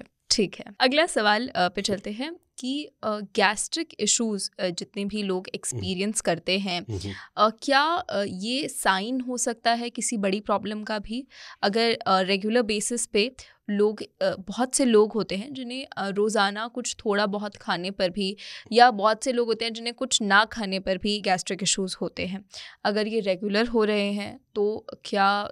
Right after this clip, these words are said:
Speaker 1: इन पे ध्यान देना चाहिए उस तरह कि ये किसी बड़ी बीमारी की तरफ जा रहे हैं या संकेत कर रहे हैं?
Speaker 2: Obviously,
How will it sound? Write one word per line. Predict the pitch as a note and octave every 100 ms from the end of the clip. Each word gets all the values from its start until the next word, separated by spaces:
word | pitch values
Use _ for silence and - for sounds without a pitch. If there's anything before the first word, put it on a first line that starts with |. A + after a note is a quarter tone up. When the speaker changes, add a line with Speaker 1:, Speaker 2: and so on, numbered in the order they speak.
| -
Speaker 1:
इन | G3
पे | F#3 G3
ध्यान | F#3 F#3+ F#3+ F#3+
देना | F#3 F#3+ G3
चाहिए | G3+ F#3 F#3 A3 G#3+ A#3
उस | A#3 -
तरह | G#3+ G#3+ G#3+
कि | -
ये | G#3
किसी | G3+ G#3 -
बड़ी | F#3+ F#3+
बीमारी | G3 G3 F#3+ G3
की | G#3
तरफ | G#3+ G#3
जा | G3+ G3+
रहे | G3+
हैं | G#3 G#3+
या |
संकेत | G#3 G3+ F#3+ G3
कर | - G#3
रहे | G#3 G3+
हैं? | A3+ - _ - -
Speaker 2:
Obviously, | D3 C#3+ - G2